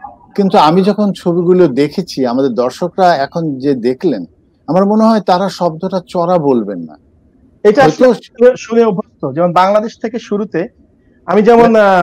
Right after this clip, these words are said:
Speaker 2: আহ, যেমন একটা, একটা, একটা উদাহরণ দেই। আমার একটা exhibition ছিল, যেমন মুম্বাই জা-, আহ, জাহাঙ্গীর art গ্যালারিতে।
Speaker 1: হুম।
Speaker 2: তো ওখানে আমার সলো exhibition ছিল।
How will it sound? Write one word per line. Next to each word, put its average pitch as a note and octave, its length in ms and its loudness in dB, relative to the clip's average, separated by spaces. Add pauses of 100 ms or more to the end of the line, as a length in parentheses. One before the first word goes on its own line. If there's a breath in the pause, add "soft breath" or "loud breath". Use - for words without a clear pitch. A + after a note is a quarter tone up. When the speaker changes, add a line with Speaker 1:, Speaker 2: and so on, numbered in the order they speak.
Speaker 2:
আহ, - 60 -14 (220)
যেমন A3 240 0 (120)
একটা, F3+ 240 -2
একটা, A#3+ 160 -2
একটা A3 300 -6
উদাহরণ F#3+ 300 0
দেই। E3 220 0
আমার F3+ 260 2
একটা F#3 200 -2
exhibition F3+ 360 -4
ছিল, F3 260 0
যেমন D3+ 300 -2
মুম্বাই F3 400 2
জা-, F3 260 0
আহ, D3+ 140 0
জাহাঙ্গীর F3 400 0
art D#3 160 2
গ্যালারিতে। C#3+ 440 -4
Speaker 1:
হুম। - 800 -14 (120)
Speaker 2:
তো E3 120 4
ওখানে G3+ 580 2
আমার E3+ 140 2
সলো E3+ 280 4
exhibition D3 400 -4
ছিল। F3 240 -6